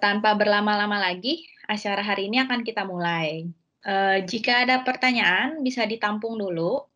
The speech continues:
dan dipers-, akan kami persilahkan ber-, untuk bertanya pada saat sesi Q and A.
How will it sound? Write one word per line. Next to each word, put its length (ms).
dan 160
dipers-, 480
akan 320
kami 320
persilahkan 880
ber-, 160
untuk 240
bertanya 560
pada 160
saat 320
sesi 400
Q 80
and 240
A. 320